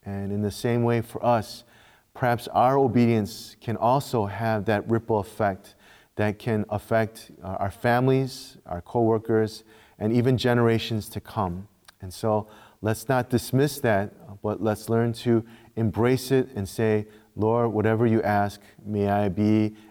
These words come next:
as obedient and faithful as your son Jesus was."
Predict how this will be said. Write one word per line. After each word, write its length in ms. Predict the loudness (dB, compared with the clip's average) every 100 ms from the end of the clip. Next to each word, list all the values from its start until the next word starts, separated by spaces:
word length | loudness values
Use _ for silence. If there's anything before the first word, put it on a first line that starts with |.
| -6
as 180 | -2
obedient 540 | -2 0 2 2 0 -2
and 100 | -8
faithful 640 | -4 -2 -2 -4 -6 -6 -12 _ -10
as 220 | -8 -4
your 80 | -6
son 300 | -4 -6 -4
Jesus 420 | -4 -6 -8 -10
was." 400 | -12 -14 -18